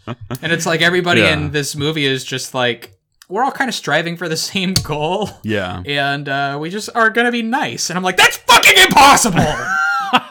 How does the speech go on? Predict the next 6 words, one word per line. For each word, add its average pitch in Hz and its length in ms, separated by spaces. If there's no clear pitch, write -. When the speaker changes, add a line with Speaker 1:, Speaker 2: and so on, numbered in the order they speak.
Speaker 2:
Oh 208 280
no, 202 720
that's 190 260
so 165 160
funny. 123 460
It's, 131 280